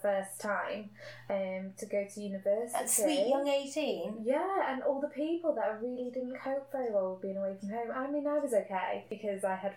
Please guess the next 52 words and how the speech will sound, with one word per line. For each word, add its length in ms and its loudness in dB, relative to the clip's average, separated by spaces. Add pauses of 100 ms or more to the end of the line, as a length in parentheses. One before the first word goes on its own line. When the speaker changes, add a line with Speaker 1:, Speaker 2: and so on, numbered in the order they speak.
Speaker 1:
four, 260 6
Speaker 2:
Well, 160 6
yeah. 260 10 (260)
Speaker 1:
four 160 4
younger 220 0
brothers 380 4
I 140 2
went 260 -2
to 100 -4
escape, 460 -2
but 100 2
a 40 4
lot 180 0
of 60 -4
people 200 -2
were 140 0
really 220 -2
homesick, 680 -4
and 280 -2 (360)
Speaker 2:
It's 160 0
a 120 0
really 320 2
big 220 0
change, 600 0
Speaker 1:
it 80 0
Speaker 2:
and 120 0
it's, 140 0
Speaker 1:
really 160 2
is. 240 2 (100)
Speaker 2:
there 220 4
isn't 200 4
enough 260 6
support. 380 2
A 20 2
lot 160 6
of 40 -12
the 80 -4
university 520 -4
students 400 -4
have 100 -6
been 160 -4
speaking 420 -4
out. 240 0 (360)
There 200 2
isn't 300 2
any 240 0
support 400 -2
for 40 -10
their 140 0
mental 340 -6
health. 540 -2
Speaker 1:
No. 160 -2